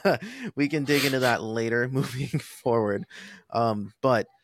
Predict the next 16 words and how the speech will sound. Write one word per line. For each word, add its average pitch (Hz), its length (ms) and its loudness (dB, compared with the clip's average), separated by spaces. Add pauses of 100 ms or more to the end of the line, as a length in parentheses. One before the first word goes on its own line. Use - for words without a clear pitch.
(520)
to 117 120 -2
lock 120 240 2
in 143 80 2
on 135 140 4
our 131 100 2
Kings, 120 420 -2
to 104 140 -4
be 110 140 -4
ready 110 220 2
for 113 120 -2
this 107 160 -4
playoff 107 320 0
push, 104 260 -2
we're 107 140 0
ready. 101 280 0 (140)
So 101 300 0